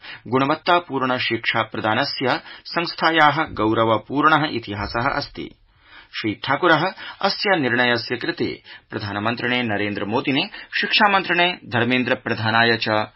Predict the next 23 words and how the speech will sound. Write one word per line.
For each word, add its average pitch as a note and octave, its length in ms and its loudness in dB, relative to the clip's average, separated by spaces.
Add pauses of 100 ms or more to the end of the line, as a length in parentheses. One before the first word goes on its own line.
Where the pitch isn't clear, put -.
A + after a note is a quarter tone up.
(420)
आभारं C3 460 4
प्राकाशयत्. F2 880 -4 (1400)
ऋतुविज्ञान G3 580 2
विभागेन E3+ 480 4
उक्तं E3 440 2
यत् D3 200 -2 (100)
उत्तर A2+ 340 0
भारते D3+ 480 0
फरवरी A2+ 420 0
मासे C3 340 0
सामान्यात् A2 720 0 (100)
अधिका A2 260 -2
वृष्टिः C3 440 -2
भविष्यतीति A2+ 640 -2
सम्भाव्यते। F#2+ 800 -4 (580)
मासेऽस्मिन् F#3+ 500 2
समग्रे A#2 460 2
अपि A2 180 -2
देशे D3+ 420 2 (220)
सामान्यात् F#3 640 4 (140)
अधिका A2+ 260 0
वृष्टिः G#2+ 520 -2
भवितुम् G2+ 520 -6